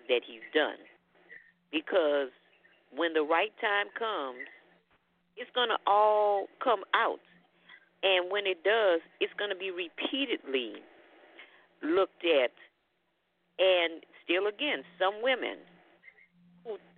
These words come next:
who believe that this is the person that they want in office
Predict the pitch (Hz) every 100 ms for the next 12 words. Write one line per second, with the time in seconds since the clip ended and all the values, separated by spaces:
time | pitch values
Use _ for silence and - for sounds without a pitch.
0 | _ 220 233 190 196 233 269 233 196 180
1 | - _ _ 139 165 165 156 _ _ _
2 | _ _ _ _ _ 180 214 190 180 170
3 | - 202 202 175 185 156 - 170 151 160
4 | 220 247 - 160 - 143 160 175 165